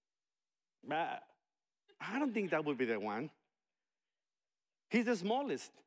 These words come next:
And the word smallest, actually, in the Hebrew, it means might be the youngest or might be the smallest in height, which I feel so comfortable reading that.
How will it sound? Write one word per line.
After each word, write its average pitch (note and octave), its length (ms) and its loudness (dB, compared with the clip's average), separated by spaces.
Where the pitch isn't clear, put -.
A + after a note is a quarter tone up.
And G3+ 140 4
the F3+ 80 4
word A#3 320 2
smallest, G#3 420 2
actually, F#3+ 340 2
in D#3+ 60 0
the D#3 80 2
Hebrew, F#3+ 280 4
it F3+ 80 0
means G#3 260 2
might F#3 200 6
be G#3 120 2
the F3+ 200 4
youngest A3+ 640 2
or D3 140 2
might F#3 240 2
be G3+ 120 4
the F3 140 4
smallest F3 440 2
in F#3 280 0
height, G#3+ 500 0
which D3 260 -4
I D3+ 100 -2
feel D#3+ 260 -2
so - 180 -10
comfortable D#3+ 640 -4
reading A2+ 320 -2
that. G2 220 -4